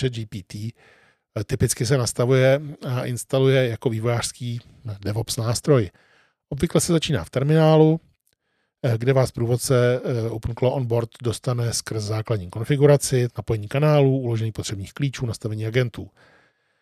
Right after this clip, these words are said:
Ve Windows se OpenClaw obvykle p-, provozuje přes Windows Subsystem for Linux dva, tedy v Linuxovém prostředí integrovaném ve Windows. Důvod je praktický.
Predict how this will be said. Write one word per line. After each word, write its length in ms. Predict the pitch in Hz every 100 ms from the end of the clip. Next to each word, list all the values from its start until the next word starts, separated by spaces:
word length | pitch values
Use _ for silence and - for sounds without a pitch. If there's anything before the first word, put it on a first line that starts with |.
| _ -
Ve 60 |
Windows 500 | 135 214 139 90 -
se 100 | -
OpenClaw 420 | - - 127 139 127
obvykle 300 | 120 - 131
p-, 180 | -
provozuje 440 | 113 123 120 127 139
přes 400 | - 139 - -
Windows 480 | 113 107 110 135 -
Subsystem 520 | 113 - 123 131 123
for 160 | 139
Linux 340 | 120 120 123 113
dva, 260 | 95 120 - _ _ _ _ _ _
tedy 180 | 147 147
v 40 |
Linuxovém 420 | 156 160 - 160
prostředí 460 | 123 110 - 135 123
integrovaném 520 | 104 110 113 110 107
ve 60 | 101
Windows. 460 | 107 95 80 -
Důvod 260 | 107 107 113
je 60 |
praktický. 500 | 120 110 147 - -